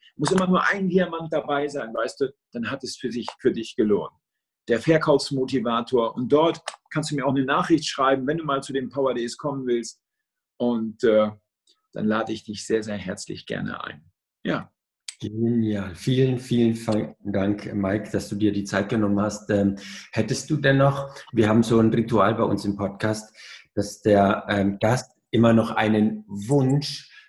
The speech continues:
Speaker 2: für die Zuhörer hat. Hättest du noch einen aller, aller vorletzten Wunsch, bevor wir dann wirklich, äh, uns verabschieden?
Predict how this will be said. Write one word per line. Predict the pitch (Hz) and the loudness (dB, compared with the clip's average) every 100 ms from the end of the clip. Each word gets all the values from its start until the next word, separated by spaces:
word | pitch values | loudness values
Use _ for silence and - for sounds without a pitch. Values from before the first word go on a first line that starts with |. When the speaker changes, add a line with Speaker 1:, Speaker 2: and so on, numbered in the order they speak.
| - | -20
Speaker 2:
für | - - 131 139 135 - - | -10 -4 0 2 2 0 -4
die | 117 | -6
Zuhörer | - 123 113 95 85 85 | -2 2 2 2 -4 -6
hat. | 82 | -6
Hättest | 123 120 135 | -4 -4 -2
du | 139 | 0
noch | 123 120 | 0 0
einen | - 113 113 - | 2 2 0 2
aller, | 120 127 123 - | 2 4 2 2
aller | 104 110 113 | -2 0 -2
vorletzten | - 110 113 110 - 101 98 | 0 0 0 -2 -4 -4 2
Wunsch, | 117 110 | 2 2
bevor | 101 104 101 98 | -2 -2 -2 0
wir | |
dann | 95 90 | -2 -2
wirklich, | 95 95 98 95 - - | -4 -4 -2 -2 -4 -2
äh, | 92 | -2
uns | 95 85 82 - | -2 -8 -10 -12
verabschieden? | - - - 90 80 | -14 -14 -12 -8 -10